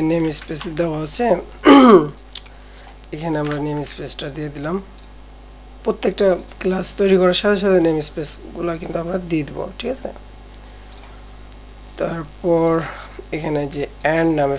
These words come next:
ফাংশনটা আছে এবং Android-এর যে ইয়াটা আছে, অবজেক্টটা আছে, সেটা নিলাম এবং, আহ, কি বলে, and নামে যে ফাংশনটা আছে সেটাকে এখানে দিয়ে দিলাম। এখানে যে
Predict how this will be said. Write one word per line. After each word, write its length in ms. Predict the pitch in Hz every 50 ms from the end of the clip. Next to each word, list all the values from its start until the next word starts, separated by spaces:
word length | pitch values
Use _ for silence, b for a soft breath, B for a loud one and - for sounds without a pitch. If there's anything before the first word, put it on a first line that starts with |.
| -
ফাংশনটা 500 | - 151 151 147 - 175 156 147 139 147 139 135
আছে 240 | 127 - - - 143 143 156 190 190 190 - - - - - - - - - - -
এবং 160 | - 127 127 123 - - - - 147
Android-এর 600 | 151 151 143 147 143 143 139 139 147 139 139 139 - - - 151 151 147 147 143 135 143 - -
যে 160 | 143 135 135 131 131 131 127 - - - - - - - - - - - - - 180 170
ইয়াটা 320 | 147 139 139 127 - 139 135 131
আছে, 200 | 127 - - 156 139 139
অবজেক্টটা 380 | 135 139 165 139 127 - - 147 135
আছে, 180 | 127 - - 160 180 180
সেটা 220 | - - - - 147 143 139
নিলাম 260 | 139 139 151 175 208 208 - - - 143
এবং, 180 | - - 151 143 143 135 B B B B B B B B B B B B B - - -
আহ, 760 | 139 135 135 131 131 131 131 131 135 131 135 135 135 - - - - - - -
কি 80 | - 151 147
বলে, 180 | 147 139 139 - - - - 131
and 120 | 143 143 143 143
নামে 160 | 139 139 135 135 139
যে 60 | 135 -
ফাংশনটা 520 | - 147 139 135 131 147 135 131 127 123 131 131
আছে 200 | 127 123 - 165 185 202 208 208 -
সেটাকে 440 | - 151 147 - 151 139 - - 190 214 - - -
এখানে 220 | - 147 143 139 135 135
দিয়ে 120 | 135 127 -
দিলাম। 160 | - - - - -
এখানে 200 | 190 185 175 165 151 151
যে 80 | 151